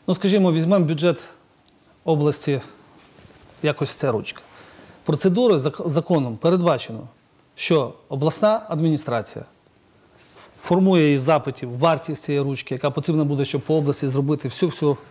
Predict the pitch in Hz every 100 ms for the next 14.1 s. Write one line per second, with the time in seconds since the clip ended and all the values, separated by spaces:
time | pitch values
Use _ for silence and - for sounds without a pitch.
0 | - 147 143 147 - 131 135 120 127 117
1 | 131 135 127 120 117 156 160 147 147 139
2 | - - _ _ _ _ _ 202 214 151
3 | - _ 165 151 151 160 147 143 175 190
4 | - 135 - 156 131 98 - _ _ _
5 | _ _ _ - 143 165 175 254 214 156
6 | 147 - _ _ _ _ _ _ 165 175
7 | 156 143 - _ 165 165 151 151 143 135
8 | 160 170 - - _ _ _ _ _ _
9 | 156 151 175 202 170 151 - _ _ _
10 | _ _ _ _ - - 160 147 - 185
11 | 180 190 196 175 160 - 185 185 - _
12 | 156 170 196 175 170 196 175 156 160 165
13 | 165 165 151 135 139 151 - 156 185 175